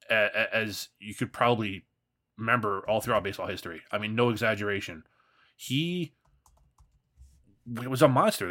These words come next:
They, he nicknamed him the hitting machine. He could not be stopped. This guy was just,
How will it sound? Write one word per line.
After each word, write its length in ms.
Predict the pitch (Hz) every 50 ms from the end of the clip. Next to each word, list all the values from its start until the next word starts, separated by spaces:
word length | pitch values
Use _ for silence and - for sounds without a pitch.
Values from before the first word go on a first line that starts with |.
| 98 101
They, 140 | 107 - 117
he 80 | 123
nicknamed 420 | 123 131 131 151 156 - 170 165 151
him 60 | 135
the 80 | 127
hitting 240 | 107 156 165 175 147
machine. 480 | 139 117 - - 180 185 107 85 80 - _ _ _ _ _ _ _ _ _ _
He 120 | _ 131 127
could 180 | - - 175
not 220 | 151 151 151 151 -
be 80 | 117
stopped. 540 | 113 - - - 226 208 - - - - - _
This 160 | - 123 -
guy 160 | - 165 156
was 160 | 165 160 139
just, 240 | - - 147 - -